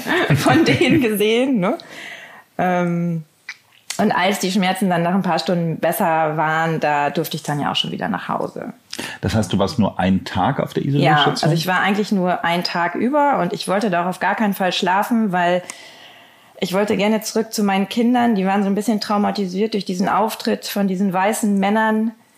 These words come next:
Speaker 1: die kommen und sagen, „Nee, wir müssen jetzt deine Mami leider mitnehmen.“ Äh, das war nicht so schön und das, äh, tut mir auch im Nachhinein echt noch im Herzen weh, dass ich denen das antun musste. Ähm,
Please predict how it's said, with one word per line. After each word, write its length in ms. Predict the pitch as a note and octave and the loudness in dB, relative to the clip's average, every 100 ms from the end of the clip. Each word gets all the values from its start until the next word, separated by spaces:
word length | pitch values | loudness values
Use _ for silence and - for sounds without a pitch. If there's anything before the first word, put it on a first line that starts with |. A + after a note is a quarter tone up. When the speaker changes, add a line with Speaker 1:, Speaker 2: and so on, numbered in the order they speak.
| _ _ - G#3+ | _ _ -4 -4
Speaker 1:
die 80 | |
kommen 300 | - G3 G#3 | 0 0 2
und 200 | G3+ G3 | 2 0
sagen, 420 | - F#3 G3 G3+ F#3+ | 0 0 2 2 2
„Nee, 160 | G3 | 0
wir 100 | G#3 | 0
müssen 220 | G3 G3+ G#3 | 0 0 -2
jetzt 200 | F#3+ - | -2 -2
deine 220 | F#3 F#3 | 0 0
Mami 480 | F3+ F#3+ G3+ G#3 G3 | 0 0 0 0 -2
leider 320 | F#3+ F#3 G3+ F3+ | 0 2 2 2
mitnehmen.“ 580 | A#3+ A#3+ F#3 G#3 C#4 B3+ | 2 0 0 0 -2 -2
Äh, 340 | F3+ F3+ F3+ | -2 0 -2
das 220 | F3 F3+ G3 | -4 -6 -2
war 100 | F#3+ | 0
nicht 220 | G#3+ A#3+ | 0 -2
so 100 | A#3 | -4
schön 380 | - B3 C4 B3+ | 0 0 2 2
und 140 | F#3 - | 0 -2
das, 260 | F#3 - - | -4 -4 -4
äh, 260 | F3+ F3+ F3+ - - - - | -2 -2 -4 -12 -18 -18 -16
tut 140 | G#3+ | -2
mir 180 | G#3 G3 | 2 2
auch 60 | G3 | 2
im 120 | F#3+ | 2
Nachhinein 540 | F#3 A#3 A#3 G3+ F#3+ - | 2 2 2 2 0 0
echt 340 | G3 A3 - | -2 -2 -2
noch 120 | G#3 | -2
im 120 | F#3+ F#3+ | 2 2
Herzen 360 | G3 A3 A3 | 2 0 -2
weh, 160 | G3+ A#3+ | 0 0
dass 180 | G3+ F#3+ | 0 -2
ich 120 | F3 | -2
denen 200 | G3+ F#3+ | 0 0
das 240 | F#3+ A3+ | 0 0
antun 480 | - G#3 A3 B3 A#3+ | 0 0 0 0 2
musste. 380 | A#3+ A#3+ - B3+ - - - - - - - - _ | 2 -2 -4 -4 -6 -14 -20 -20 -20 -20 -20 -20 _
Ähm, 840 | G3 G3 F#3+ F#3+ F#3+ F#3+ F#3+ G3 | 0 2 2 2 2 0 0 -2